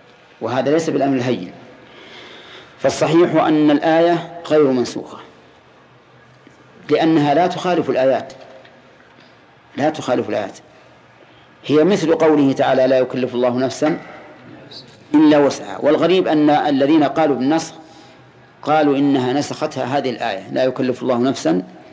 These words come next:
إلا وسعها"، لكن لا، لا وجه لهذا. فالصحيح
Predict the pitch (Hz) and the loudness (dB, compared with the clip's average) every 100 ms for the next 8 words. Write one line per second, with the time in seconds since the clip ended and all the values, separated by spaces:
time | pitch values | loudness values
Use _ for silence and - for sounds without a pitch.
0 | - - - - 147 147 139 120 107 - | -20 -20 -20 -6 2 4 4 2 0 -8
1 | - - - - - - - - - - | -18 -20 -20 -20 -20 -20 -20 -20 -14 -4
2 | 127 123 143 143 139 139 147 139 127 117 | -4 0 0 2 0 0 0 0 0 -4
3 | 107 - - - - - - - - - | -4 -8 -14 -20 -20 -20 -20 -20 -20 -20
4 | - - - 120 - 123 135 160 175 - | -20 -18 -8 -6 -2 0 4 6 4 2